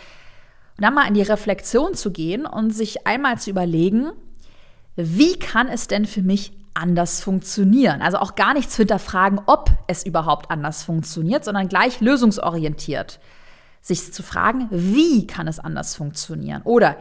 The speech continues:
wenn ich eine Sache ändern könnte, um mich besser zu fühlen, was würde ich sofort tun? Die Fragen habe ich mir dann auch gestellt, als ich da in diesem Launch so abgefuckt war. Und dann, äh, das ist auch ganz spannend, wie man dann selber in so ein lösungsorientiertes Mindset kommt, habe ich mir überlegt, „Ja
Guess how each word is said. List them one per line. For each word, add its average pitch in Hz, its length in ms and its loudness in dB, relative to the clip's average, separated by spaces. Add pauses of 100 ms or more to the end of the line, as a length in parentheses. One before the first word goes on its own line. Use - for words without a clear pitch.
(260)
wenn 202 140 2
ich 226 280 -2
eine 247 320 4
Sache 214 380 0
ändern 185 420 4
könnte, 151 380 -8
um 185 140 -2
mich 214 220 0
besser 202 300 2
zu 214 160 -4
fühlen, 277 460 -2
was 185 500 2
würde 220 220 4
ich 214 140 -4
sofort 214 580 0
tun? 190 320 4
Die 175 80 -8
Fragen 202 340 4
habe 202 80 4
ich 208 120 -2
mir 208 80 4
dann 196 120 0
auch 294 240 2
gestellt, 196 420 -4
als 202 120 -4
ich 202 100 -4
da 196 160 0
in 185 80 -2
diesem 180 220 0
Launch 214 320 -2
so - 100 -8
abgefuckt - 640 -4
war. 196 220 -4 (640)
Und 202 160 6
dann, 240 280 2
äh, 208 160 -2
das 190 100 0
ist 202 100 -6
auch 196 120 -6
ganz 208 260 0
spannend, 277 300 2
wie 202 80 4
man 196 140 6
dann 196 140 2
selber 240 400 4
in 196 100 0
so 202 100 0
ein 185 140 2
lösungsorientiertes 202 1000 2
Mindset 226 400 -4
kommt, 196 160 -4
habe 185 100 -2
ich 180 100 -4
mir 170 120 -2
überlegt, 160 360 -4
„Ja 160 120 -10